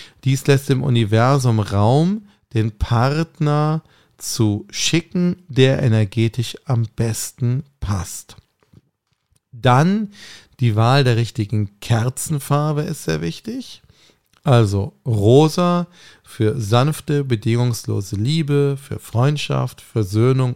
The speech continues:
und auch, man höre und staune,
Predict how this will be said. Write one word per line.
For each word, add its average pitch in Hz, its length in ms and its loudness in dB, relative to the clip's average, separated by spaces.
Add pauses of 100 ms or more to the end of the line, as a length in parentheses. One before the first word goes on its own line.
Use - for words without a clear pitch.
(140)
und 202 420 -2 (120)
auch, 165 540 0 (640)
man 107 140 -2
höre 127 280 0
und 123 140 -4
staune, 117 520 -4